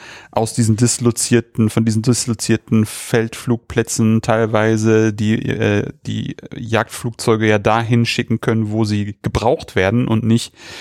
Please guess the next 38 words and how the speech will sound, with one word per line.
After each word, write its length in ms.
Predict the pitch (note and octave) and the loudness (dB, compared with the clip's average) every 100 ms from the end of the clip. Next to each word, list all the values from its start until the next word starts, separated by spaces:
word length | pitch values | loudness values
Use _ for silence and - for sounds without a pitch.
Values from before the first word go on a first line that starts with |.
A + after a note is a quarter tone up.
| - - | -14 -4
das 140 | A2+ | 0
hat, 140 | B2+ | 0
erinnerte 340 | - A#2+ A#2+ A#2+ | 2 2 4 2
mich 120 | A#2 | 0
von 200 | - A#2 | 2 2
so 60 | A2 | 2
ein 40 | |
bisschen 220 | A#2 B2+ | 0 0
an, 220 | A2 G#2+ | 2 2
an 120 | G#2 G#2+ | 4 2
den 160 | G#2+ | 2
U-Boot-Krieg, 880 | - D3 A#2+ G#2+ - - A#2 G#2+ - | 0 -2 2 0 0 -4 -2 -2 -2
äh, 180 | - G#2 | 0 2
wenn 140 | G#2+ A2 | 2 4
dann 120 | A2 | 2
die 120 | A2+ | 0
U-Boote 480 | A#2+ A2+ A2+ A2+ A2 | -2 0 0 2 0
irgendwo 240 | A2+ A2+ | 2 4
im 80 | A2 | 2
Atlantik 380 | G#2 A2 B2+ B2 | 2 0 0 0
unterwegs 500 | A2 G#2+ G2+ G#2+ - | 0 0 0 -4 -2
sind 180 | G#2+ G#2+ | 0 2
und 160 | G#2+ | 2
mehr 160 | G#2 G#2+ | 4 4
oder 140 | G#2+ | 4
weniger, 260 | G#2+ G#2+ G#2 | 2 4 4
wenn 100 | G#2 | 4
sie 80 | G#2 | 4
mal 100 | G#2 | 4
einen 100 | G#2 | 2
Geleitzug 500 | G2 G#2+ - - - | 2 2 0 -6 -2
finden, 220 | G#2+ G2 | 0 0
ist 120 | - | -2
das 120 | G#2 | -2
eher 240 | G2+ G2+ G2 | 0 0 0
Glück 360 | - B2 - - - - - - | 0 0 -2 -16 -20 -20 -20 -4
als, 420 | G2 G2 - - | 0 0 0 -2
äh, 220 | G#2+ G2+ | 2 4